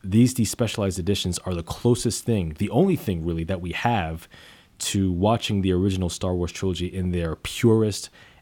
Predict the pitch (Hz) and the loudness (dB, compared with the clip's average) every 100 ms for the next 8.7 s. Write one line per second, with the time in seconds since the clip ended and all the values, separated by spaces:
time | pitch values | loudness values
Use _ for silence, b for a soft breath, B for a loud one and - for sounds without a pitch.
0 | - 92 87 85 - 98 95 - 82 87 | -6 -4 -4 -6 -6 -2 -2 -2 -2 2
1 | 107 101 95 90 87 b b b - - | 2 4 2 2 -2 b b b -12 0
2 | 117 82 73 76 _ _ 104 - - 131 | 2 2 -4 -12 _ _ -2 -2 2 4
3 | 156 143 135 120 107 98 107 104 95 95 | 6 4 4 2 2 -2 0 0 2 0
4 | 90 85 90 92 - 85 90 87 80 - | -2 0 -2 -2 -4 -6 -6 -8 -6 -4
5 | 104 92 69 76 - b b b b 85 | -4 -4 -6 -12 -20 b b b b -4
6 | 82 78 90 95 95 92 87 90 82 80 | -2 -4 0 0 2 0 0 -2 -4 -4
7 | 95 92 73 78 b b b b b b | -4 -4 -6 -14 b b b b b b
8 | b - 104 98 98 95 | b -4 2 4 4 4